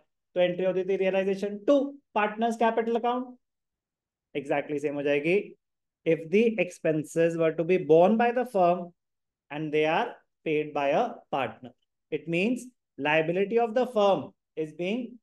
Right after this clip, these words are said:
paid by a partner। तो जर्नल एंट्री क्या हो जाएगी? Realization account debited to partners capital account।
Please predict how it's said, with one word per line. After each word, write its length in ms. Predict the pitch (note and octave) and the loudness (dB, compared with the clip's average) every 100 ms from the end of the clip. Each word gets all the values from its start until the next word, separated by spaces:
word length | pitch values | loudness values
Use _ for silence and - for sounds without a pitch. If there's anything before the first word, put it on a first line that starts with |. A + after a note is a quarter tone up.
| - | -6
paid 260 | D3+ D3 C#3+ | -4 -4 -2
by 100 | C#3 | 0
a 120 | D3 A3+ - - - | 2 2 0 -12 -10
partner। 360 | C3+ - - C#3 _ _ _ _ _ - | -10 -10 -18 -20 _ _ _ _ _ -6
तो 80 | D#3 | 0
जर्नल 300 | D#3 D#3+ E3+ | 0 0 0
एंट्री 260 | E3 E3+ | -2 -2
क्या 120 | E3+ | 2
हो 60 | E3 | 2
जाएगी? 400 | E3 E3 E3 G3+ B3 - _ _ _ _ _ _ _ _ _ _ _ _ _ _ _ _ _ _ - | 4 4 4 2 2 -6 _ _ _ _ _ _ _ _ _ _ _ _ _ _ _ _ _ _ -14
Realization 840 | C3 D3 E3 F#3 G3 G#3 G#3 A3 A3 | -6 0 2 2 0 -2 -4 -4 -4
account 560 | G#3 G3+ G#3+ G#3+ D3+ D3 | -2 0 -2 -6 -2 2
debited 580 | D#3+ D#3 D#3+ E3+ G3 E3+ - _ _ _ _ _ _ _ _ _ _ A#3+ | 4 4 2 2 0 -4 -18 _ _ _ _ _ _ _ _ _ _ 8
to 100 | A#3 C3 - - _ _ _ _ _ _ _ _ _ _ _ _ _ _ _ _ _ _ _ _ _ _ _ - | 8 6 -2 -16 _ _ _ _ _ _ _ _ _ _ _ _ _ _ _ _ _ _ _ _ _ _ _ -6
partners 600 | D3 C#3+ C#3+ D#3+ F3 G#3+ A3 _ _ _ _ _ _ _ _ _ _ _ - | -2 -2 -2 -2 -2 -2 -8 _ _ _ _ _ _ _ _ _ _ _ -6
capital 520 | B2+ A2+ E3+ - C#3+ - _ - | -6 -6 -12 -4 -4 -4 _ -16
account। 240 | C3+ _ | -16 _